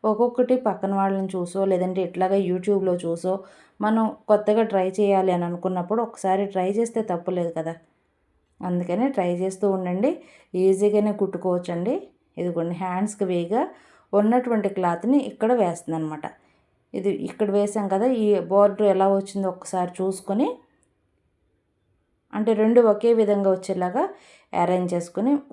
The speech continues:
ఉన్నటువంటి ఖర్చు ఉంది కదా, ఆ ఖర్చు లోపలికి ఫోల్డ్ చేసేస్తే మనకి శారీలో వచ్చినటువంటి, అంటే బ్లౌజ్ కటింగ్లోనే ఇలా వచ్చింది అన్నట్లుగా ఉంటుందన్నమాట.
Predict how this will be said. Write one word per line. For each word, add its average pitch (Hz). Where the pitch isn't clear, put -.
ఉన్నటువంటి 220
ఖర్చు 214
ఉంది 208
కదా, 233
ఆ -
ఖర్చు 233
లోపలికి 233
ఫోల్డ్ 196
చేసేస్తే 180
మనకి 208
శారీలో 240
వచ్చినటువంటి, 190
అంటే 185
బ్లౌజ్ 214
కటింగ్లోనే 226
ఇలా 208
వచ్చింది 202
అన్నట్లుగా 190
ఉంటుందన్నమాట. 156